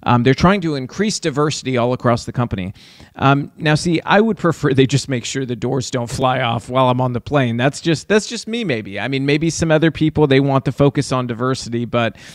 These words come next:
uh, for me, I'd say just try to make sure the plane doesn't fall apart while I'm flying in it or a door fly off or my phone fly out. You know, all those things seem like good ideas to me. That seems like a good use of time. Um,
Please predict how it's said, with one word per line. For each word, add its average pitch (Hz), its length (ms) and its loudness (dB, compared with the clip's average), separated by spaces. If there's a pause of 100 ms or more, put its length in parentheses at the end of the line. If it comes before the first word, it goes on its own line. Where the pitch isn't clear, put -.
(240)
uh, 175 180 4
for 190 160 -2
me, 240 240 4
I'd 175 200 2
say 165 440 -2
just - 320 -4 (160)
try 202 220 6
to 202 60 4
make 185 160 2
sure 180 160 -2
the 165 100 -2
plane 156 260 -2
doesn't 139 240 0
fall 131 180 0
apart 123 260 0
while 107 140 -6
I'm 120 80 -4
flying 127 380 -2
in 151 100 0
it 147 100 0
or 120 140 2
a 113 60 -2
door 127 240 0
fly 131 260 2
off 127 240 2
or 123 40 -6
my 120 120 0
phone 131 240 -2
fly 127 320 2
out. 127 300 2
You 170 100 -2
know, 156 140 2
all 226 160 0
those 175 260 0
things 127 260 -2
seem 143 200 -4
like 131 180 0
good 131 160 2
ideas 120 440 0
to 123 60 -4
me. 151 160 0
That 120 160 2
seems 139 220 -2
like 143 140 0
a 151 60 2
good 147 220 2
use 147 260 -2
of 147 120 -2
time. 113 480 -4 (640)
Um, 139 500 4